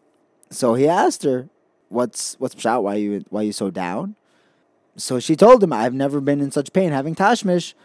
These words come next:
like this time." So he tells her, "Hang on, but we didn't do anything."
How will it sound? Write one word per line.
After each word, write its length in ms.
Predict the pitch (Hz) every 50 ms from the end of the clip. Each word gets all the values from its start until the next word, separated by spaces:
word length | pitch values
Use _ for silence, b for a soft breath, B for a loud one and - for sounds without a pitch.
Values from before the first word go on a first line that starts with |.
| _ _ _ -
like 240 | 127 139 139 127
this 220 | 127 170 160 - -
time." 380 | - 110 95 87 82 80 90 - _ _ _ _ _ _ _ _
So 140 | - - 101
he 100 | 107 110
tells 260 | - 131 131 123 110
her, 140 | 120 110 120
"Hang 180 | 143 175 170
on, 80 | 143 127
but 80 | 120
we 100 | 117 120
didn't 160 | 117 127 143 139
do 120 | 190 233
anything." 460 | 262 262 214 165 - 117 110 104 101